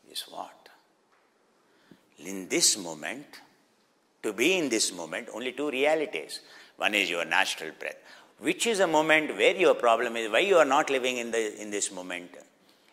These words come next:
Because of your conscious mind, subconscious mind, and because of your unconscious mind, you are not living.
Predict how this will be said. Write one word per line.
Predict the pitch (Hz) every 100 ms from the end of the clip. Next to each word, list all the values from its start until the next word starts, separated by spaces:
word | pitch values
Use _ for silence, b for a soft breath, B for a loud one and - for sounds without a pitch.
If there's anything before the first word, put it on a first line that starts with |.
| _
Because | 104 - 90 85
of | 85 82 -
your | 82 78
conscious | - 98 131 135 135 -
mind, | 131 135
subconscious | 135 80 - 82 90 123 - -
mind, | 120 117 113 104 - B B B B
and | - 127 - _
because | - 117 135
of | 127
your | 123
unconscious | 110 170 180 190 180 190 -
mind, | 196 202
you |
are | 120
not | 92 85
living. | - -